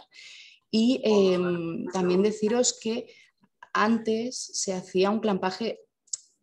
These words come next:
precoz, o sea, era como incompatible dejar latir el cordón con hacer la donación de sangre de, de cordón.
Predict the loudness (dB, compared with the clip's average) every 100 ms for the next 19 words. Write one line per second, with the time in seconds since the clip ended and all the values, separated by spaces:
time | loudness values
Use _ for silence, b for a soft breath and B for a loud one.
0 | _ -2 -2 4 2 2 -6 -4 -2 0
1 | 2 4 4 4 2 2 0 0 2 2
2 | 0 -4 -4 -4 -4 -2 -2 0 -2 0
3 | 0 -2 -4 -4 -4 -4 -4 0 2 2
4 | 2 0 -4 -4 -2 -2 -4 -4 -2 -2
5 | -2 -6 -10 -8 -6 -6